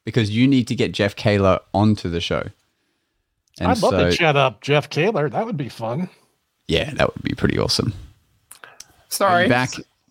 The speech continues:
Speaker 3: Yeah, I just dropped out there. But, um, yeah, no, we'll absolutely give,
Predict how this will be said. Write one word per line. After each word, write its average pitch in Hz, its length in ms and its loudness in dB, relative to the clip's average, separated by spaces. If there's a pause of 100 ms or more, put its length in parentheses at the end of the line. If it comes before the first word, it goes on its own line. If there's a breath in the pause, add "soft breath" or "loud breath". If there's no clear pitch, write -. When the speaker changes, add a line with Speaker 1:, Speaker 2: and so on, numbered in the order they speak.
Speaker 3:
Yeah, 185 260 2
I 196 60 2
just 185 180 2
dropped 180 260 2
out 143 200 0
there. 135 220 2 (200)
But, 165 120 2
um, 180 260 2
yeah, 170 320 2
no, 165 200 0
we'll 165 300 2
absolutely 156 400 -2
give, 135 200 -6